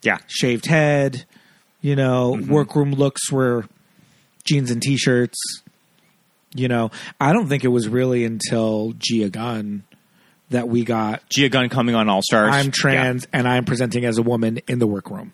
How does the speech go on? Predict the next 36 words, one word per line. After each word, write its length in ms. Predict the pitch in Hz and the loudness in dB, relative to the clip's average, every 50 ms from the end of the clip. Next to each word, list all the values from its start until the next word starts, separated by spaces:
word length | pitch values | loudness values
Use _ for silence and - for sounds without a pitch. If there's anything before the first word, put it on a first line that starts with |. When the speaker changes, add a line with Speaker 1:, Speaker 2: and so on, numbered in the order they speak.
| _ _ - | _ _ -4
Speaker 1:
Mm-hmm. 300 | 117 110 107 113 110 113 113 | -4 -2 -2 -2 -2 -2 -2
Speaker 2:
Right? 360 | - 117 120 113 110 117 - _ _ - | 0 0 2 2 2 0 -4 _ _ 0
Speaker 1:
Yeah. 180 | 107 98 80 - - _ _ _ _ _ - | 0 0 0 -2 -8 _ _ _ _ _ -8
Speaker 2:
You 180 | 123 120 127 | -4 -2 0
know, 300 | 123 117 113 110 117 117 - - - - - | 0 2 0 0 -2 -4 -8 -16 -20 -10 -4
'cause 180 | - 147 143 156 | -2 0 2 2
even, 240 | 160 151 151 151 160 - | 4 2 2 0 0 0
even 260 | 180 175 156 160 143 | 2 2 4 2 2
Pep-, 300 | 123 135 123 117 117 - | 2 2 2 2 0 0
even 220 | 156 143 139 131 113 | 0 0 0 0 0
Peppermint 500 | 127 120 - 127 117 110 101 104 - - | 0 -2 0 0 0 0 -2 -2 -2 -4
was 140 | 107 104 95 - - - | -6 -6 -6 -6 -8 -8
still 220 | - - 135 127 120 | -2 0 0 0 0
very 280 | 107 120 113 110 110 | 0 0 -2 -2 -2
presenting, 680 | 104 - - 113 - 120 113 107 - 113 107 110 131 - _ - | -2 -4 -6 -4 -4 -4 -6 -4 -4 -4 -4 -6 -8 -14 _ -14
very 420 | 110 110 120 117 113 113 110 107 | -6 -4 -2 0 0 0 0 0
androgynous, 600 | 104 101 98 - 107 98 92 98 98 98 101 101 - - | -2 -4 -4 -6 -6 -6 -4 -4 -6 -6 -6 -10 -10 -8
very 160 | - 95 95 | -6 -4 -2
Speaker 1:
Mm-hmm. 200 | - 95 98 113 | -2 -2 -4 -4
Speaker 2:
ambiguous. 420 | 104 98 98 98 98 98 95 87 - - - - - _ - - - - - - - - - - - | -4 -2 -2 -2 -2 -4 -4 -6 -8 -10 -12 -12 -14 _ -20 -20 -20 -20 -20 -20 -20 -20 -20 -10 -2
And 140 | - 160 147 | -2 0 0
she 140 | - 220 208 | 2 0 0
said, 280 | - - 269 240 180 175 | 2 2 2 2 2 0
like, 300 | 156 143 135 123 - - | 0 0 0 0 0 -2
"Yes, 220 | 147 131 131 - | -2 -2 -2 -2
I'm 100 | 120 120 | -4 -2
trans. 260 | - - 123 110 107 | -2 -2 -4 -2 -4
Yes, 120 | 113 107 - | -6 -4 -4
I'm 100 | - 107 | -4 -4
a 40 | 104 | -2
woman." 380 | 101 113 117 110 101 95 98 95 - - - - - | -4 -4 -4 -4 -6 -6 -6 -8 -12 -18 -12 -4 -4
But 120 | 139 131 | -4 -2
still, 200 | - - 202 156 | -2 0 0 2
like 180 | 139 131 117 - | 2 0 -2 -2
I 40 | 135 | -4
said 260 | - - 113 101 92 | -4 -4 -6 -6 -8